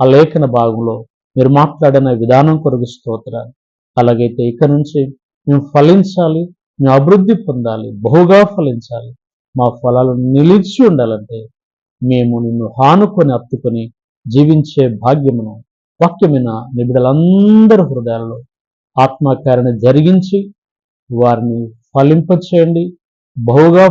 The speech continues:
ఫలింపచేయండి. వారి ఫలాలు నిలిచి మిమ్మల్ని స్తుతించినట్లు, మిమ్మల్ని ఘనపరచినట్లు ఆత్మకార్యాన్ని జరిగించి మహిమయు ఘనతయు ప్రభావములు పొందుతున్నాము. పుణ్యరక్షకుడైన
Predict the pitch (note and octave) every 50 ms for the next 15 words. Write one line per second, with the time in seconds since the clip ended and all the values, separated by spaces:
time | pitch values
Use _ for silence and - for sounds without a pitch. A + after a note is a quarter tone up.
0 | F#3 F#3 F#3 F3+ F3+ F3+ E3+ F3 E3+ E3+ - F3+ E3 D#3 D#3 D#3 D#3+ D#3+ E3+ -
1 | _ _ _ _ _ _ - B2 C3 C3 C3 C3 B2+ B2 - _ _ - C#3 C3+
2 | C#3+ D3+ D#3+ E3+ E3+ E3 D3+ C#3 B2+ B2 C3 C3+ D3+ F3+ F#3+ F3+ F#3 - F#3+ E3
3 | B2+ C3 - _ _ _ _ _ _ _ _ _ _ C#3 C3+ C3+ C#3 C#3 C#3+ C#3
4 | - - E3 E3 D#3+ A3 A3 A3+ G#3+ A3 F3 D3 C3 A#2+ A#2+ - C3 A#2+ A#2+ B2
5 | - - C3 B2+ C3+ C3+ C3+ B2+ A#2 G#2+ A#2+ C3+ D3+ F3+ F#3 F#3+ G3 D3 B2+ -
6 | C3+ B2 A2+ - _ C3 A#2+ A#2+ A#2+ _ _ _ _ _ _ _ _ - D3 F#3
7 | - G3 - - G#3+ G#3 G#3+ G3+ G#3 - F3+ D#3 C#3+ C3 C3+ A#2 A2+ A#2 A2+ A2+
8 | A2+ A2+ A2 A2 A2 - A#2 A#2 C3+ - _ _ _ _ _ _ _ _ A#2 A#2+
9 | A#2+ B2+ C3+ C#3 C#3+ C#3+ C#3+ C#3+ C#3 C#3 C#3 C#3+ C#3 C#3+ - _ _ _ _ _
10 | _ _ - B2 A#2 G#2 C#3+ D#3 F3 F#3 - - C3 A2+ A2 A2 A2 B2 - _
11 | _ _ _ _ _ _ B2+ C3+ B2+ A#2 G2+ A#2 B2+ C3 D3+ D#3+ G3 G3+ G3+ A3
12 | A3 A#3 A3 - C3+ A2+ A2+ G#2+ - _ A2+ G#2+ A2 A2 A2+ A#2+ - _ _ _
13 | _ _ _ _ _ _ - C#3 C#3+ D3 D#3 E3 E3+ F3+ F#3+ G3+ G#3+ G#3+ F#3 D#3+
14 | - - - C3 A2 A#2 A#2 A2+ A2 A2